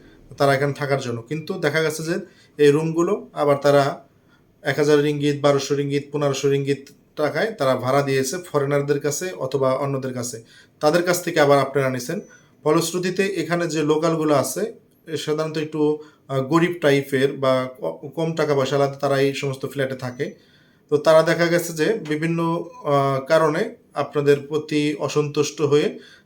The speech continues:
তারা ইমিগ্রেশনকে, আহ, জানিয়ে দিয়েছে যে এখানে অনেক, আহ, ফরেনার আছে বা এরা নিয়ম মানে না বা চলাফেরা,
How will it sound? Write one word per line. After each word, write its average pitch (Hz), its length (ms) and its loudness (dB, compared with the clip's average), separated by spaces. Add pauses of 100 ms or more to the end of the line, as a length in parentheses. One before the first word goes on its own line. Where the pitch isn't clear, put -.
(220)
তারা 139 420 2 (140)
ইমিগ্রেশনকে, 147 1000 0 (360)
আহ, 139 120 -2
জানিয়ে 147 300 6
দিয়েছে 143 300 4
যে 143 120 2
এখানে 143 220 0
অনেক, 143 520 0
আহ, 135 260 0
ফরেনার 139 360 2
আছে 139 300 0
বা 135 260 2
এরা 131 380 0
নিয়ম 143 260 2
মানে 131 220 0
না 135 140 -2
বা 127 260 0
চলাফেরা, 131 640 0